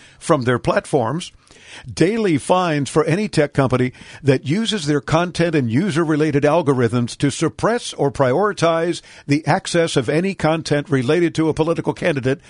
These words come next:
or cause on a ballot. And several other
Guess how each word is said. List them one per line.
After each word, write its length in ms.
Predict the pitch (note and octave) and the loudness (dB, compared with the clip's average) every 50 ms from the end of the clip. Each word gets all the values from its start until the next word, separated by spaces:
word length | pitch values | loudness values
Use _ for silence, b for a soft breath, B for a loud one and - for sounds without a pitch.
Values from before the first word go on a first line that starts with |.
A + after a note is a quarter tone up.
| B B B B B | B B B B B
or 280 | - D3+ E3 D#3+ D3+ C#3+ | -4 -2 0 0 0 -2
cause 640 | - - - G3+ F#3+ D3+ B2 A#2+ B2 C#3 C3 b b b b b b - | -4 -2 0 2 2 4 4 2 0 -2 -4 b b b b b b 0
on 140 | C3 C#3 C#3 | 2 2 2
a 60 | C#3+ | 4
ballot. 360 | C#3+ A3 G#3+ F3+ C3+ G2 - _ _ _ _ _ _ _ _ _ _ _ _ - - - | 4 4 2 2 0 -4 -8 _ _ _ _ _ _ _ _ _ _ _ _ -12 -6 -2
And 260 | - C#3 D3 D3+ C#3+ | -2 -2 0 -2 -2
several 340 | - F3 E3+ C3 B2 C3 C#3 | 0 0 0 0 2 2 2
other 300 | D3+ C3+ C3 A#2+ G#2+ | 2 2 2 0 -2